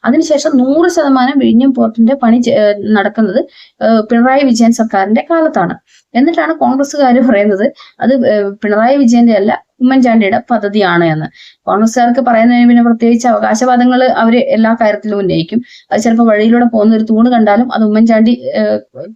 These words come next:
ഇട്ടുവെച്ച തൂണാണ് എന്ന് പറയും. അത് നമ്മൾ നോക്കിയിട്ട് കാര്യമില്ല.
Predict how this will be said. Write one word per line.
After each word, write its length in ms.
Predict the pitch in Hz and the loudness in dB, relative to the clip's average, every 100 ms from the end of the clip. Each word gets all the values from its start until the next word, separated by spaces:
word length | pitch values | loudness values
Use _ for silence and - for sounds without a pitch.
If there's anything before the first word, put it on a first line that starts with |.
| _ _ _ _ _ - | _ _ _ _ _ -12
ഇട്ടുവെച്ച 360 | 220 226 214 | -4 -4 -2
തൂണാണ് 460 | 220 214 214 208 196 | -4 -2 0 0 -2
എന്ന് 180 | 190 185 | -4 -4
പറയും. 260 | 160 180 240 - - - | -4 -6 -10 -18 -20 -4
അത് 100 | 294 | 0
നമ്മൾ 240 | 311 285 | 2 2
നോക്കിയിട്ട് 340 | 277 247 254 247 | 2 0 -2 -4
കാര്യമില്ല. 500 | 247 190 185 165 | -2 0 0 0